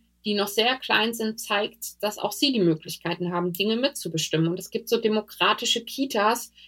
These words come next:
die da wirklich einen ganz, ganz tollen Job machen, wo Kinder einfach auch als selbstbewusste kleine Menschen dann rauskommen, wenn sie in die Schule kommen. Und ich finde, das müssten wir viel mehr fördern.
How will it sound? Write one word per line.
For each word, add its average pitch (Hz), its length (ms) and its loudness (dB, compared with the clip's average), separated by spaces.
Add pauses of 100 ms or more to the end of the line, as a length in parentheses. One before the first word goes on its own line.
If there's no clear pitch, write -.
(140)
die 202 60 0
da 220 160 6
wirklich 240 320 -4
einen 214 80 -12
ganz, 262 320 0
ganz 254 240 -4
tollen 254 280 -4
Job - 240 0
machen, 185 280 -4
wo 196 100 -2
Kinder 277 340 2
einfach 233 320 -2
auch 220 180 -2 (320)
als 220 220 2
selbstbewusste 247 720 4
kleine 233 320 -2
Menschen 240 340 -2
dann 240 120 -6
rauskommen, 180 640 4
wenn 170 160 0
sie 165 100 -4
in 156 100 2
die 170 60 -2
Schule 160 320 -2
kommen. 170 260 -4
Und 180 160 -6
ich - 120 -6
finde, 226 200 -2
das 226 180 -4
müssten 233 280 -6
wir 220 80 0
viel 247 260 -6
mehr 226 160 -2
fördern. 165 540 0